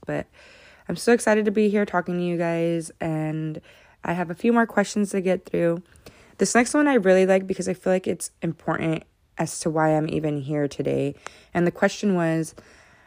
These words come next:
"How has this pandemic changed you, or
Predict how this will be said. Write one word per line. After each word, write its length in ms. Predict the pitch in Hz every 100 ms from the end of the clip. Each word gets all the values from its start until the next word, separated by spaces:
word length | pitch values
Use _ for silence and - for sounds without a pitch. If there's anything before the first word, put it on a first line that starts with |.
| _ _ _
"How 240 | - 196
has 160 | 202 202
this 160 | 214
pandemic 580 | - - 208 190 190 196
changed 480 | - 190 185 175 -
you, 320 | 156 151 156 -
or 460 | 165 160 156 -